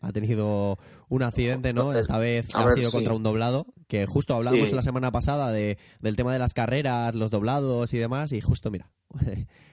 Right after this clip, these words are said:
Speaker 2: A ver,
Speaker 1: tenido percance.
Speaker 2: que esto es como, pues, yo qué sé, eh, pues como los niños que tienen un ángel, ¿no?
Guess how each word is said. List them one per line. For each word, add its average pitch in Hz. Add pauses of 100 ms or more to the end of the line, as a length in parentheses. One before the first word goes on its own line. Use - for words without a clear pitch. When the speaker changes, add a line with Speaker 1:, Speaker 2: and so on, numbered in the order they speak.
(140)
Speaker 2:
A 110
ver, 123
Speaker 1:
tenido 101
percance. 101
Speaker 2:
que -
esto 123
es 120
como, 113
pues, 95 (220)
yo 113
qué 104
sé, 127 (480)
eh, 101
pues 101
como 98
los 98
niños 113
que 101
tienen 107
un 107
ángel, 104
¿no? 117